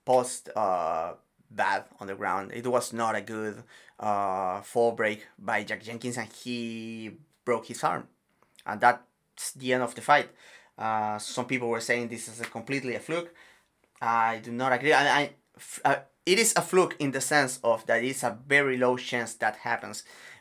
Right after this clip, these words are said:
But it was, like, an intentional technique by Mariscal, and Jack Jenkins showed bad defense. The, the, the fo-, the break fall, <laughs> the fall break was not, uh, very good. Uh,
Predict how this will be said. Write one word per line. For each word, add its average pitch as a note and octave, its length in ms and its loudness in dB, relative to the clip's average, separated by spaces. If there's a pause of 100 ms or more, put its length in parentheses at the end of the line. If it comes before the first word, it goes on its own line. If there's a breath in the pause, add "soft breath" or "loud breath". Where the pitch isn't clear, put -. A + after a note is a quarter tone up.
But B2 260 8
it F3+ 180 0
was, F3 260 6
like, C3 180 4
an A#2+ 140 6
intentional F3+ 680 0
technique D3+ 460 -4
by C#3 120 4
Mariscal, C#3+ 800 4
and A#2+ 680 0
Jack C3 260 4
Jenkins C#3 420 -4
showed C3+ 340 -2 (380)
bad C3 280 8 (100)
defense. B2 480 -4
The, A2+ 440 2
the, A2+ 140 -6 (380)
the A2+ 600 -2
fo-, - 360 -6
the A2+ 180 -6
break C3 260 2
fall, G#2 340 -8 (1300 soft breath)
<laughs> - 100 -20
the A#2+ 100 -12 (180)
fall C#3+ 280 2
break A2 460 -2 (480 loud breath)
was B2+ 420 2
not, B2+ 480 6
uh, A2 400 4
very G#2+ 360 2
good. G#2+ 480 -6
Uh, G#2 220 -4